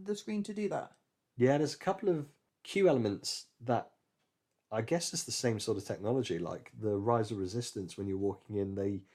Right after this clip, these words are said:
Speaker 2: use, like, a, I don't know, like they're burning a, a hole in your prison
Speaker 1: Yeah.
Speaker 2: cell to get into the ride, and Mickey and Minnie's is, like you say, blowing up the side of the theatre, so then you can go on to the,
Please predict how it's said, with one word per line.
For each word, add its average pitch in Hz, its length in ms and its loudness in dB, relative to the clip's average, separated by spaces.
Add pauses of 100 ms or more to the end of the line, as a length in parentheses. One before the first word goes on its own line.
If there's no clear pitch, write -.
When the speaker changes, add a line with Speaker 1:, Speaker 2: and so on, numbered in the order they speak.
(360)
Speaker 2:
use, 107 400 -2
like, 101 260 0
a, 95 280 2 (920)
I - 40 -20
don't 90 140 -10
know, 107 120 0
like 107 120 2
they're 90 100 -4
burning 98 460 2
a, 92 260 2 (100)
a - 60 -8
hole 101 400 2
in 95 340 -4 (100)
your 95 300 0 (140)
prison 285 120 8 (140)
Speaker 1:
Yeah. 185 60 6
Speaker 2:
cell 87 360 -2
to 98 160 -2
get 107 220 0
into 104 240 -6
the 92 80 -4
ride, 98 460 4
and 95 280 -6
Mickey 117 300 -2
and 101 100 -2
Minnie's 101 480 0
is, 95 340 -6 (260)
like 98 200 0
you 90 60 -10
say, 123 200 6
blowing 101 460 4
up 95 180 -4
the 98 100 0
side 104 400 2
of 90 120 0
the 90 40 -10
theatre, 98 600 0
so 101 180 -4
then 101 180 0
you 104 80 -4
can 107 180 -6
go 101 260 2
on 98 260 -6
to - 120 -6
the, 101 280 2